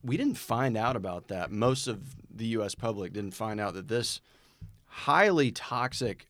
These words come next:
carcinogenic, like, bundle of fucking, uh, w-, the chemicals and shit that are on this train gets derailed and, and blown up by the <laughs> government.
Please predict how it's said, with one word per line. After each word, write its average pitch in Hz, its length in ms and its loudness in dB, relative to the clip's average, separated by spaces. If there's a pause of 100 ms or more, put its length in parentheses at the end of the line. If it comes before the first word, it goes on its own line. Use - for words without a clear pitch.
(280)
carcinogenic, 110 960 -2 (1000)
like, 95 200 -6 (400)
bundle 135 680 6
of 90 100 -2
fucking, 101 600 -2 (580)
uh, 98 240 -4
w-, 85 320 -12 (440)
the 92 100 -20
chemicals 127 560 -2
and 92 100 -4
shit - 260 -4
that 101 80 -2
are 101 100 0
on 117 140 2
this 95 140 -4
train 110 440 -8 (420)
gets 117 240 0
derailed 120 640 2
and, 95 240 -4 (100)
and 87 300 -8 (160)
blown 110 420 2
up 117 160 0
by 104 140 2
the 98 100 -2
<laughs> 101 100 0
government. - 580 -2